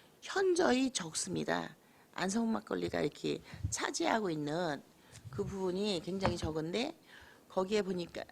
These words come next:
그 하시는 말씀이 뭐라고 하시냐면 안성 막걸리, 생막걸리, 생마-, 생막걸리는 이게 맛이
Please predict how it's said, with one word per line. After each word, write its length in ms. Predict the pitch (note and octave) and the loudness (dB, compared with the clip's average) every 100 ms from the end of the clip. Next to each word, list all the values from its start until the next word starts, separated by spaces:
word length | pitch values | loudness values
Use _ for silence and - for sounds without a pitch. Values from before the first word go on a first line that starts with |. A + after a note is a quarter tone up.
| - - | -16 -20
그 840 | - F#3 E3+ E3 D#3+ E3 E3 E3 - - - - | -6 0 2 2 2 0 0 0 -4 -12 -20 -4
하시는 380 | - C#4 D#4+ | -2 0 2
말씀이 400 | B3 D#3+ D#3+ A3 | 4 4 2 0
뭐라고 320 | G3 D#3+ F#3 F#3 | 0 0 2 0
하시냐면 680 | E3+ F#3 E3 F3+ A3 E3+ C#3 - - - - - | -2 -4 -4 -2 0 0 -2 -14 -20 -20 -20 -2
안성 380 | - F3 G#3+ C4 | 6 8 8 6
막걸리, 320 | B3 A#3+ G#3+ F#3+ | 6 6 4 4
생막걸리, 960 | B3 C#4 C#4 - F3+ D#3 D3+ G3+ D4 - - - | 4 4 2 2 2 4 2 0 -2 -10 -20 -14
생마-, 360 | - B3 A#3+ - | -4 0 0 0
생막걸리는 1040 | G#3+ C#4+ D4 - G#3+ F#3+ F3+ F3 E3+ E3 E3 - - - | 0 2 2 2 2 2 2 2 2 0 -4 -16 -20 -14
이게 160 | - D3 | -4 0
맛이 520 | D3 F#3 - D#3+ E3+ | 4 2 2 -2 -4